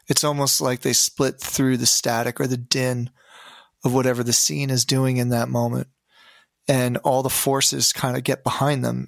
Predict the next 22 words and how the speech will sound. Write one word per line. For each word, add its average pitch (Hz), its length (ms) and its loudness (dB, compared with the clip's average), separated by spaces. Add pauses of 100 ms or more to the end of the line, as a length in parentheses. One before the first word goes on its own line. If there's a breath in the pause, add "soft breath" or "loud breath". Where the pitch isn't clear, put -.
And 131 140 2
they, 131 220 0 (760 loud breath)
in 139 140 2
a 131 80 2
way, 139 180 2
you 156 160 0
kinda 143 280 0
lose 127 240 0
control 143 480 0
over 117 220 -2
what's 117 200 0
happening. 117 500 -4 (800 soft breath)
But 131 120 4
at 123 100 -4
the 123 60 -2
same 135 280 0
time, 139 260 -2
you 131 80 -4
get 127 180 -6
carried 131 340 0
along 131 460 0
and 117 280 -6